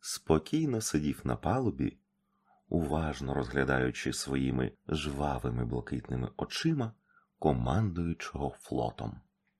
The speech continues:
Він намагався розгадати цього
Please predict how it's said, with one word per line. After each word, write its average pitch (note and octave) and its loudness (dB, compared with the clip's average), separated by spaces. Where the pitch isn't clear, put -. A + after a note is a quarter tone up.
Він C#3+ 6
намагався D3+ 4
розгадати C3+ 8
цього D#2+ 4